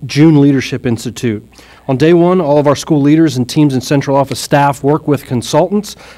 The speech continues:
Doctor Lamar Shields and Doctor Marina Gilmore, on a teaching and learning equity continuum, uh, to embed equity and cultural proficiency work in our schools. On day two, all of our school leaders,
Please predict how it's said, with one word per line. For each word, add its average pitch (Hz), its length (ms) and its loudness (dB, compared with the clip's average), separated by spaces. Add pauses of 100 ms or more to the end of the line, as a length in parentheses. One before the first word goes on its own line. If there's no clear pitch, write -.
Doctor 127 240 -2
Lamar 131 300 2
Shields 147 500 -2
and 123 100 -4
Doctor 131 240 -2
Marina 123 280 0
Gilmore, 123 520 2 (300)
on 135 80 2
a 123 40 -2
teaching 208 360 -2
and 165 100 4
learning 147 360 4
equity 139 440 2
continuum, 120 800 -2 (580)
uh, 127 180 -4
to 165 160 0
embed 147 380 2
equity 175 380 2
and 139 120 2
cultural 165 360 0
proficiency 139 640 -4
work 120 300 -2
in 117 60 -2
our 110 100 0
schools. 101 560 -8 (440)
On 143 140 0
day 165 180 2
two, 214 380 -2
all 147 260 0
of 143 80 -4
our 147 120 0
school 147 440 -2
leaders, 170 540 -4